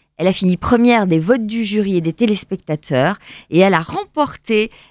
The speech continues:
la sélection. Euh, c'est elle qui représentera la France à l'Eurovision de la chanson deux mille vingt et un qui aura lieu le vingt-deux mai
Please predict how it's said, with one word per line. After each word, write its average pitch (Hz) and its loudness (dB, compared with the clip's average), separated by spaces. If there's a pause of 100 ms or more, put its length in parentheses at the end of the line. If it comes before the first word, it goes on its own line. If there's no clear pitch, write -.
la 180 0
sélection. 190 -4 (100)
Euh, 143 0
c'est 180 -4
elle 170 0
qui 170 -12
représentera 151 -4
la 139 -2
France 180 -8
à 131 -4
l'Eurovision 175 -2
de 175 -6
la 156 -8
chanson 147 -10
deux 156 -2
mille 151 -2
vingt 147 -8
et 120 -6
un 143 -4
qui 151 -12
aura 135 -8
lieu 156 -2 (320)
le 170 -2
vingt-deux 233 0
mai 254 -2